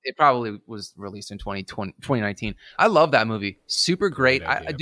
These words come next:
Speaker 1: did I mention that in my favorite Lovecraftian movies? Because that's a great Lovecraftian flick.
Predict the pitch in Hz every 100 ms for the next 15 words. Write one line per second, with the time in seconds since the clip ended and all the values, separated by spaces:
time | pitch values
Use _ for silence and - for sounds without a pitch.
0 | 180 - 214 226 226 226 208 196 180 170
1 | 151 147 147 147 117 117 117 135 123 123
2 | - 139 143 147 147 143 - 117 117 113
3 | 120 156 120 104 110 104 98 - 110 107
4 | - 98 - 113 -